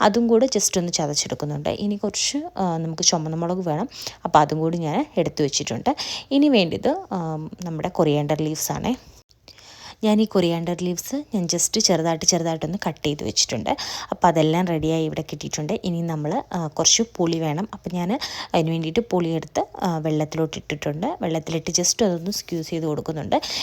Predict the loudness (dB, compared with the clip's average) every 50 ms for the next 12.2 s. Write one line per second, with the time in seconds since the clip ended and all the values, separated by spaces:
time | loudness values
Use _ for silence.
0 | -2 2 2 4 6 6 4 4 4 2 2 2 2 2 0 0 0 -2 -2 -2
1 | -4 -6 -6 -6 -2 0 0 0 0 -2 -8 _ -20 -20 -20 -8 -2 2 2 4
2 | 4 4 4 4 2 0 -2 -2 -4 -4 -6 -8 -4 -2 -2 -4 -4 -8 -12 -14
3 | -16 -4 -2 -2 -2 2 2 4 4 4 4 2 2 0 -2 -2 -4 -8 -4 -2
4 | 0 0 2 0 2 2 0 -2 -2 -2 2 2 4 4 4 4 2 -2 -8 -8
5 | 0 2 6 6 8 6 6 6 4 4 4 4 4 4 4 2 2 0 0 0
6 | 0 2 2 2 4 4 2 0 0 0 -2 -4 -4 -4 -4 -4 -6 -2 0 -2
7 | -2 -2 -2 -4 -4 -4 -2 -2 0 0 0 0 -2 -4 -8 -14 -16 -10 -2 0
8 | 0 0 2 0 -2 -2 -2 -4 -6 -4 -2 -2 0 -2 -2 -2 -2 -2 -2 -2
9 | -2 -2 -4 -4 -2 -2 -2 -2 -2 -4 -4 -6 -4 0 0 0 2 0 -2 0
10 | 0 -2 0 -2 -4 -4 -4 -4 -4 -6 -4 -4 -4 -4 -2 -2 -2 -2 -4 -6
11 | -6 -6 -4 -2 -2 0 0 0 0 0 0 -2 -2 -4 -6 -4 -2 -2 0 0
12 | 0 2 0 0